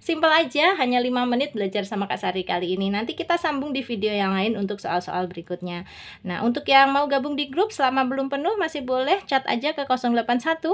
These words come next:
empat lima enam sepuluh sembilan delapan tujuh kosong. Gabung ke dalam grup gratis. Kak Sari tunggu. Nah, sampai sini dulu ya. Ketemu lagi di video yang lain. Kalau kamu suka dengan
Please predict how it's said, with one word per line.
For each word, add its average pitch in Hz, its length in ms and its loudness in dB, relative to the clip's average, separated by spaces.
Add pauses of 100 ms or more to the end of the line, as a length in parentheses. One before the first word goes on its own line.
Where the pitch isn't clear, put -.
(140)
empat 240 240 0
lima 214 320 -2
enam 214 400 -2
sepuluh 269 640 0
sembilan 196 640 0
delapan 208 560 0
tujuh 185 320 -2
kosong. - 480 -6 (240)
Gabung 196 320 0
ke 247 80 0
dalam 190 320 2
grup 247 240 0
gratis. 160 640 -6
Kak - 160 -10
Sari 180 160 -6
tunggu. 269 480 0 (400)
Nah, - 160 -14
sampai 208 160 -4
sini 254 240 0
dulu 302 240 2
ya. 330 480 2 (160)
Ketemu 240 320 0
lagi 254 240 -2
di 294 80 -2
video 233 320 -2
yang 226 240 4
lain. 202 400 2
Kalau 180 160 -2
kamu 185 160 0
suka 294 480 2
dengan 269 160 0